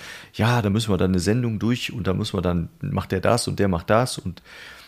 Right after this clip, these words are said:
das ist aber was, was ich irgendwann total langweilig finde und ich glaub, man spürt das auch und dadurch, dass wir das nicht müssen und ja alle Freiheiten besitzen und nicht,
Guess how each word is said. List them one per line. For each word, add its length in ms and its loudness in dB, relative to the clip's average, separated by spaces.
das 240 2
ist 320 0
aber 160 8
was, 180 4
was 260 0
ich 360 0
irgendwann 360 4
total 300 4
langweilig 500 4
finde 260 0
und 120 0
ich 60 -4
glaub, 180 0
man 120 -2
spürt 380 0
das 140 4
auch 300 6
und 180 -2
dadurch, 300 4
dass 180 0
wir 80 0
das 160 0
nicht 180 -2
müssen 340 2
und 160 0
ja 80 4
alle 160 2
Freiheiten 480 0
besitzen 400 -4
und 140 0
nicht, 260 -2